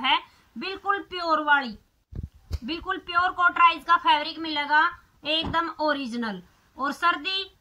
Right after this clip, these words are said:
या पैर का तो लगनी है ही नहीं भाई। दूसरी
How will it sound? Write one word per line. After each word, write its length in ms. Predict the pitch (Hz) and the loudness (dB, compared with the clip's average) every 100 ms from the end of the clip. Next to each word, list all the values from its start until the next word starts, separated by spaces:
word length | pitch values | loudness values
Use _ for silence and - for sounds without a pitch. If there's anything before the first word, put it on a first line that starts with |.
| 233 | -6
या 160 | 285 302 | 0 2
पैर 220 | 294 294 | 2 2
का 100 | 320 | 0
तो 100 | 311 | -2
लगनी 360 | 302 285 285 294 | -2 -4 -4 -4
है 160 | 269 262 | -2 -2
ही 60 | |
नहीं 100 | 294 277 | -2 -6
भाई। 240 | 285 320 _ _ 214 | -8 -8 _ _ -10
दूसरी 320 | 320 392 | -8 -8